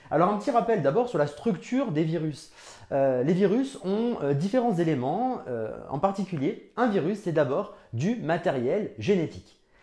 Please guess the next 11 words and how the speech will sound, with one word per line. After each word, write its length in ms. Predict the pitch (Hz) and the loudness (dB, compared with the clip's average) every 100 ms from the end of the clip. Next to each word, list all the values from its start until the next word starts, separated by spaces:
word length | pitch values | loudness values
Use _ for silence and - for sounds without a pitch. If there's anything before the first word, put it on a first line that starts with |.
| - _ | -20 _
Ce 120 | - 170 | 0 4
matériel 400 | 214 226 220 160 | 4 6 4 4
génétique, 400 | 165 139 277 269 | 2 0 -2 -2
c'est 160 | 165 | -2
en 80 | 147 | -2
fait 320 | 233 262 - - - | 0 -2 -6 -18 -4
un 100 | 156 | -2
petit 120 | 165 | 0
peu 140 | 185 254 | 2 2
le 160 | 170 | 2
plan 280 | - 156 | 2 0